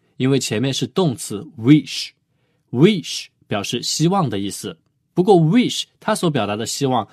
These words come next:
和我们经常用的hope这个表达的希望有一个不同的地方呢，在于wish一般表示美好的祝福，美好到啊都实现不了了。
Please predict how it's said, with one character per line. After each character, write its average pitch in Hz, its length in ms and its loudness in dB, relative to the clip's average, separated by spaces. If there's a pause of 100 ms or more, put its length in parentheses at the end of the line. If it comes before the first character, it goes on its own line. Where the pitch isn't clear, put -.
(100)
和 151 140 2
我 160 60 4
们 123 100 0
经 170 160 2
常 143 160 0
用 135 180 0
的 107 180 -2 (220)
hope 131 420 4 (400)
这 233 180 0
个 160 80 2
表 95 160 0
达 92 120 -4
的 101 80 -6
希 - 200 -6
望 110 220 -4 (260)
有 135 140 4
一 185 40 6
个 196 100 4
不 185 100 0
同 160 140 2
的 151 80 4
地 147 120 4
方 143 140 2
呢， 143 140 4
在 139 200 2
于 117 280 0 (240)
wish 151 440 0 (120)
一 143 100 2
般 139 180 2
表 113 140 0
示 120 200 -4
美 104 320 0
好 120 180 -2
的 92 100 -8
祝 104 200 -6
福， 92 340 -12 (140)
美 123 220 2
好 127 220 -4
到 117 160 0
啊 95 180 -4
都 156 120 0
实 147 200 -4
现 175 200 -2
不 185 120 -2
了 131 340 0
了。 92 220 -8